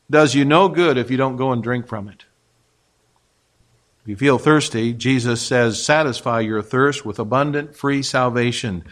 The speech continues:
And so a person of the promise is Jesus, the eternal God in human flesh. He gave himself on the cross for our sins. The breadth of the promise is as wide as humanity.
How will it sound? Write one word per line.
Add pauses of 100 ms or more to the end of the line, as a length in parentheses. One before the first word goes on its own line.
(340)
And
so
a
person (640)
of
the
promise
is
Jesus, (160)
the
eternal
God (260)
in
human
flesh.
He
gave
himself
on
the
cross
for
our
sins. (280)
The
breadth
of
the
promise
is (260)
as
wide
as
humanity.